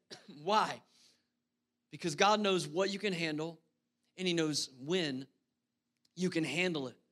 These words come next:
I mean, I, I can imagine they, they must have felt lost. <clears throat> They must have felt like God had, you know, not turned them in the right direction, or maybe Moses, you know, uh, he got lost. But the truth is, right there in verse seventeen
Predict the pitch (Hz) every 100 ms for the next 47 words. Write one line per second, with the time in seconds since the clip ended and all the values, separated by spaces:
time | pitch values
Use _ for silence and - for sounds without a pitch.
0 | _ _ _ - 196 190 214 185 208 240
1 | 196 226 269 190 214 214 226 247 277 247
2 | 214 190 175 240 185 - - - - _
3 | _ _ _ _ 208 175 220 254 262 240
4 | - 247 240 220 208 196 226 220 185 -
5 | - _ 220 208 202 226 233 - _ _
6 | _ - 254 247 240 226 240 208 226 247
7 | 220 196 220 254 226 220 269 233 247 233
8 | 226 233 226 - - _ _ 147 156 165
9 | 247 247 240 233 254 240 208 214 - -
10 | _ 160 - 254 311 269 202 220 214 214
11 | 254 254 254 240 233 226 240 240 240 -
12 | 269 180